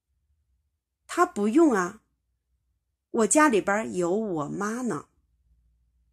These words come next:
我不需要呀。有的孩子比你孩子还极端啊，有可能会有更大的疾病啦什么的，来让自己能够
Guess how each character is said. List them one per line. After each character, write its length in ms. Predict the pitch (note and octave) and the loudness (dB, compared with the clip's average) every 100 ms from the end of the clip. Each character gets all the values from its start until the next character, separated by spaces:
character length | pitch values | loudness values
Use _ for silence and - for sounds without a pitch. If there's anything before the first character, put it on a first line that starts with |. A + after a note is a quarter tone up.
| _ _ _ _ _ _ _ _ _ _ _ _ _ | _ _ _ _ _ _ _ _ _ _ _ _ _
我 140 | G#3 G3+ | -4 -4
不 300 | - E4 G#3 | 0 0 0
需 280 | - G#3 | -2 -2
要 200 | G#3 F3 | -4 -4
呀。 220 | D3 D3 - _ _ _ _ _ _ _ _ _ | -6 -12 -18 _ _ _ _ _ _ _ _ _
有 120 | G#3+ | 4
的 120 | G#3+ | 4
孩 200 | B3 G3+ | 4 2
子 120 | G#3+ F3+ | 2 -2
比 160 | G3 | -2
你 100 | G#3 | -2
孩 200 | D#3+ E3 | -2 -4
子 80 | F3 | -6
还 200 | - F3 | -6 -6
极 200 | - D3+ | -4 -6
端 300 | E3 E3+ - | -4 -6 -6
啊， 260 | - F3 - - - _ _ | -6 -6 -8 -20 -20 _ _
有 180 | F#3+ G3+ | -2 -2
可 140 | F#3+ | 0
能 160 | F3 F3+ | 0 0
会 380 | G#3 F#3 D#3 - _ _ | 2 2 0 -6 _ _
有 180 | F#3+ F3+ | -6 -4
更 300 | - C4 F#3 | -2 -2 -2
大 160 | G#3 C#3+ | -4 -10
的 100 | D3+ | -6
疾 240 | - D#3 | -4 -4
病 340 | D#3 G#3+ F#3 | -2 0 0
啦 300 | E3+ D#3 D3+ | 0 -2 -4
什 180 | F#3+ D3+ | -6 -2
么 80 | D#3 | -2
的， 180 | E3 - - _ | -2 -6 -16 _
来 180 | - E3 | -6 -2
让 260 | F#3+ G3 - | 2 2 2
自 160 | G#3+ | 0
己 140 | E3 D#3+ | 0 0
能 180 | D#3+ | 0
够 220 | F#3+ F3+ | 0 -2